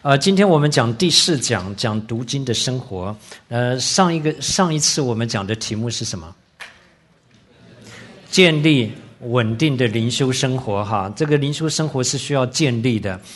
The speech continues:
是需要花功夫的，而且呢，它不是只是一次，它是我们的 lifestyle。那我上次讲到建立稳定的灵修生活，最大的挑战是什么？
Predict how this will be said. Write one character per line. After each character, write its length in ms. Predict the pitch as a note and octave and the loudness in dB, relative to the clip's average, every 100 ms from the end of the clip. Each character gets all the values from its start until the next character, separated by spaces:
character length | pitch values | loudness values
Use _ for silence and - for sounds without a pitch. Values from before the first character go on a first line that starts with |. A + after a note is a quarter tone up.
| - - | -16 -6
是 100 | C3 | -6
需 140 | - | -2
要 100 | B2+ | -4
花 240 | A#2 B2 | -2 -2
功 260 | A#2+ C3 B2+ | -2 -4 -4
夫 280 | A#2 B2 A#2 | -6 -8 -6
的， 220 | G#2+ E2 - - - | -6 -10 -18 -20 -6
而 100 | C3+ | -4
且 200 | - B2+ | 0 0
呢， 280 | A#2+ B2 C3 | 0 0 0
它 100 | D3 | -4
不 100 | C#3 | -2
是 160 | C#3+ D3 | -2 -2
只 160 | - | -2
是 160 | G2+ B2+ | -2 -4
一 160 | A#2 | -4
次， 400 | A2+ - - B2 F#2+ | 0 0 2 -2 -6
它 100 | - | -4
是 140 | B2+ | -4
我 100 | B2+ | -2
们 160 | G#2+ G#2+ | -2 -2
的 120 | A2+ | -2
lifestyle。 840 | G#2+ B2+ C3 - - C3+ A#2 F#2 G2 - - - - - | 0 0 0 -4 -2 0 0 0 -6 -16 -20 -20 -18 -4
那 100 | C#3+ | 0
我 140 | C#3 | 2
上 180 | C#3 F3+ | 6 4
次 160 | F3 F3+ | 4 2
讲 180 | C#3 | 2
到 140 | B2+ D3+ | 6 4
建 300 | D3 F#3+ E3 | 6 2 4
立 100 | E3 | 2
稳 220 | C#3 B2+ | 2 0
定 120 | D#3 | 0
的 120 | C#3+ | 2
灵 120 | C3+ C#3+ | 0 0
修 200 | D#3 D3+ | -2 0
生 220 | D#3 D#3 | 0 0
活， 200 | B2+ C3 | 2 0
最 180 | C3 F#3 | 2 4
大 160 | F3+ | 6
的 120 | D3 | 6
挑 200 | C#3+ A2+ | 4 2
战 220 | G#2 D3+ B2+ | 2 2 2
是 140 | C3 | -2
什 120 | A2 | -2
么？ 140 | F2+ | -6